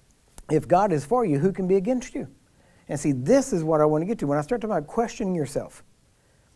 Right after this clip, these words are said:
you have to realize, because when you start going through rough times or rough things, uh, most of the time people end up looking at things going, "Well, well,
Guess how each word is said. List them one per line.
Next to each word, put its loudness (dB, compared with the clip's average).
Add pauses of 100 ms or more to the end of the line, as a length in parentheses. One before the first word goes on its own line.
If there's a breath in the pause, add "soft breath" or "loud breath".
(200)
you 2
have 4
to 2
realize, 4 (140 loud breath)
because 0
when 2
you 0
start -2
going 2
through 0
rough 2
times -4
or -2
rough 0
things, -2 (240 soft breath)
uh, -4
most 2
of -6
the -4
time -4
people -4
end 0
up 0 (200)
looking 2
at -6
things 0
going, 0 (280 loud breath)
"Well, -14 (240 loud breath)
well, -6